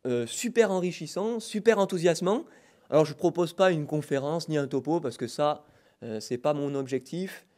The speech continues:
et même vous en aurez d'autres, euh, dans vos compagnies, dans vos patrouilles, dans vos, dans vos groupes, et y compris à Vézelay, à Paray-Monial, en pèlerinage,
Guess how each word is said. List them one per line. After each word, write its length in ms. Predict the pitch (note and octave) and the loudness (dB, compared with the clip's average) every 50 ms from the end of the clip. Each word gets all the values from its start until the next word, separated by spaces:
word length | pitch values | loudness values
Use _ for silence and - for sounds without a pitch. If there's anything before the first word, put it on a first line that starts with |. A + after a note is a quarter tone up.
| _ _ _ _ _ - | _ _ _ _ _ -4
et 160 | B2 B2+ B2+ | -2 0 2
même 200 | C3+ D3 D#3 D3+ | 2 2 0 -2
vous 140 | C3+ C3+ C3 | -4 -4 -4
en 140 | C3+ C3+ C3 | -2 -2 0
aurez 220 | C3 B2+ C3 B2+ | 0 0 0 2
d'autres, 340 | A#2+ C#3 D3+ D#3+ D#3 - - | 4 4 2 2 0 -4 -8
euh, 340 | B2 A2+ A#2 A2+ A2+ A2+ A2+ | -6 -6 -4 -4 -4 -6 -6
dans 200 | A2+ A2 B2+ B2 | -4 -4 -4 -2
vos 280 | A#2+ C3+ C3 C3 B2 A#2+ | -2 -2 -2 -2 -2 -4
compagnies, 680 | - C3+ B2+ B2+ C3+ B2 B2+ C3+ C#3+ D3+ D3+ D3+ D3 | -4 -4 -4 -2 -2 -2 -2 -2 -4 -4 -4 -4 -4
dans 160 | C3+ B2+ A#2+ | -4 -6 -6
vos 240 | A2+ A#2 A#2 A2+ A2+ | -4 -4 -4 -4 -6
patrouilles, 480 | - B2 B2 - - - C#3 D3 D3+ C#3+ | -6 -8 -10 -10 -6 -4 -2 -2 -2 -2
dans 140 | B2 A#2 A2+ | -4 -6 -6
vos, 280 | A2+ A2+ A2+ A2 G#2+ G#2+ - _ _ _ _ _ _ _ | -6 -6 -6 -6 -8 -10 -14 _ _ _ _ _ _ _
dans 80 | - B2 | -8 -4
vos 160 | A#2 B2 B2 | -2 -2 -2
groupes, 340 | A#2+ B2+ D3 E3 E3 - A2+ - _ _ _ _ _ _ _ _ _ _ - - _ | 0 2 2 2 2 0 -6 -12 _ _ _ _ _ _ _ _ _ _ -20 -16 _
et 300 | - B2+ B2 A#2+ A#2+ B2 C#3+ | -4 -2 0 0 0 -2 -2
y 40 | - | 0
compris 340 | - D3+ C#3+ - - D#3 | 0 0 0 0 0 2
à 80 | C#3 C3+ | 2 2
Vézelay, 260 | B2+ C#3+ C3+ C#3 D3 | 2 0 0 2 2
à 80 | D3 C3 | 2 2
Paray-Monial, 540 | - A#2+ B2+ C3 A#2+ A#2+ A#2 B2+ C#3 D3+ C#3+ | 0 -2 -2 -2 -2 -4 -4 -4 -4 -4 -4
en 80 | A#2+ | -6
pèlerinage, 520 | A#2 B2 A#2+ A#2+ A#2+ A#2 B2 C3+ C#3+ - | -6 -6 -6 -6 -6 -6 -6 -6 -8 -10